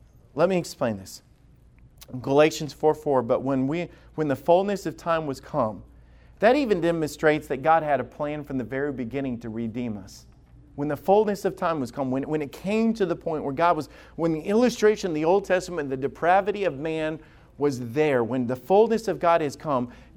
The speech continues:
God sent forth his Son, made of woman, literally not of the sin of man, did not pass down the seed that was, that was death passed upon all men, for all have sinned. He was sinless,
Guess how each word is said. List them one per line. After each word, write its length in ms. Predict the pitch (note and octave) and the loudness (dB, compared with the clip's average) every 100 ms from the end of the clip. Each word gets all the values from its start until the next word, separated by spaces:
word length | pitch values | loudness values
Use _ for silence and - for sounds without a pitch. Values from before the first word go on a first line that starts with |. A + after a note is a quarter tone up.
| A#2+ | -2
God 360 | G#3 A3+ A#3 | 2 2 0
sent 320 | - A3 G#3 F#3+ | 0 0 0 0
forth 260 | G3 F#3+ F#3+ | 2 2 0
his 160 | F3+ - | -4 -4
Son, 600 | - F3 C#3+ A2+ A2 A2 - - - - - - | -4 0 2 0 -4 -14 -20 -20 -20 -20 -18 -6
made 320 | D3+ F#3 A#3+ | 2 4 6
of 120 | A#3+ | 4
woman, 440 | F3+ D3+ C#3 E3 - _ - - - | 4 2 2 -2 -8 _ -20 -20 0
literally 480 | F#3+ G#3 F3+ E3 C#3+ | 4 6 4 2 0
not 380 | C#3 D#3 F#3 | 2 4 6
of 100 | B3 | 4
the 80 | G#3 | 2
sin 280 | F#3+ - F#3 | -2 -2 -2
of 140 | D#3+ | -2
man, 360 | C3+ C3 B2+ C#3+ - - | -2 -2 -2 -4 -8 -12
did 140 | - C#3+ | -6 0
not 260 | F3+ A#3 | 2 0
pass 320 | A#3 G#3 F#3 - | 2 2 2 2
down 220 | G3 E3+ | 2 2
the 100 | D3 | -2
seed 640 | - - E3+ D3+ C#3+ C#3+ - - - | -4 -2 0 0 -2 -6 -14 -20 -2
that 180 | D#3 C#3 | 2 4
was, 300 | D#3+ D3 - | 4 4 2
that 220 | - D3 | -2 -2
was 120 | C#3 B2 | -2 0
death 280 | D3+ D#3 | 2 2
passed 240 | E3+ D3+ - | 4 0 0
upon 200 | D3+ C#3 | 0 4
all 140 | C#3 | 4
men, 160 | D3 C3+ | 4 0
for 140 | - | 2
all 160 | C3+ C#3 | 4 4
have 160 | C3+ | 0
sinned. 340 | A#2 D#3+ D3+ C3 | -4 -4 -4 -2
He 80 | D3+ | -4
was 180 | C#3+ | -8
sinless, 800 | - - A3 G#3+ C3+ B2 C3 - | -8 -2 0 2 0 -2 -6 -12